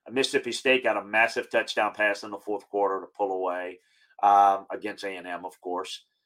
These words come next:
Um, it's, it's a, um, you know, a game in which that A and M is talented on defense, but they're very overrated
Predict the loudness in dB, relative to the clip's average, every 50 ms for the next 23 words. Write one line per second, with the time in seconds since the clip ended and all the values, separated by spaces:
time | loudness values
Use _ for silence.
0 | _ _ 0 4 6 8 8 8 6 2 -4 -18 -20 _ _ _ _ _ _ _
1 | _ _ _ _ _ _ _ -20 -20 _ _ _ _ _ _ _ _ _ _ _
2 | _ _ -4 -2 -2 -2 -4 -10 -12 -14 _ _ -2 -2 -2 -2 0 2 4 4
3 | 6 6 6 6 8 8 8 8 8 6 2 0 -8 -18 _ _ _ _ _ _
4 | _ _ _ _ _ _ _ _ _ _ _ _ _ _ _ _ _ _ _ _
5 | _ _ _ _ _ _ _ -6 -2 2 4 4 4 4 0 -2 0 2 2 4
6 | 4 2 2 0 0 0 0 0 2 2 2 2 0 -4 -4 -6 -6 _ _ _
7 | _ _ 0 2 2 2 2 0 _ _ -2 0 2 4 4 2 2 2 0 0
8 | 0 0 -2 -6 -12 -20 _ _ _ _ _ _ _ _ _ -20 _ _ _ _
9 | _ _ _ -2 -2 -2 -2 -2 0 2 2 2 2 0 -4 -4 -2 0 0 0
10 | 0 -4 -6 -6 -6 -12 -16 -16 -16 -16 -18 -18 -18 _ _ _ _ _ _ _
11 | _ -4 -4 -2 -2 -4 -4 -2 0 2 2 4 4 4 2 0 0 0 -2 -2
12 | -2 -2 -2 -2 -4 -6 -8